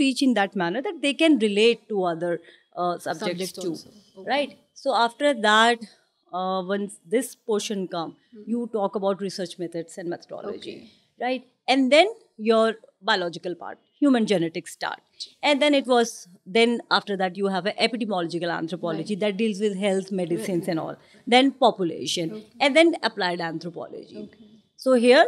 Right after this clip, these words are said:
Speaker 1: your paper one finishes.
Speaker 2: Finishes.
Speaker 1: Then you have a paper two. One point one again, you talk about cultural evolution in India.
Speaker 2: Hmm.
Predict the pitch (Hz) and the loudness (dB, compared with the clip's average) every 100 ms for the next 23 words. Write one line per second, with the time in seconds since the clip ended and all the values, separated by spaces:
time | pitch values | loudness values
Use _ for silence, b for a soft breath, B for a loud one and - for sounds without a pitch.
0 | - 214 220 202 202 185 185 170 180 - | 2 -2 0 2 -2 -4 -4 -6 -8 -16
1 | _ - 233 - - - - - _ _ | _ -6 -6 -6 -10 -16 -20 -20 _ _
2 | _ 226 262 269 233 226 208 202 190 196 | _ 2 4 4 4 2 -2 -2 -4 -4
3 | 147 143 _ _ - 190 190 220 214 196 | -8 -14 _ _ -12 -10 -6 -4 -4 0
4 | 202 269 - 180 175 175 - _ _ _ | 0 0 -2 -2 -2 -4 -10 _ _ _
5 | _ 185 202 196 - 196 196 185 185 190 | _ -2 0 0 -2 -2 -2 0 0 0
6 | - _ _ _ _ _ _ 285 254 269 | -6 _ _ _ _ _ _ 2 4 4
7 | 226 196 190 175 190 165 165 151 - - | 2 2 -4 -4 -2 -2 -2 -6 -10 -8
8 | 208 208 | -6 -6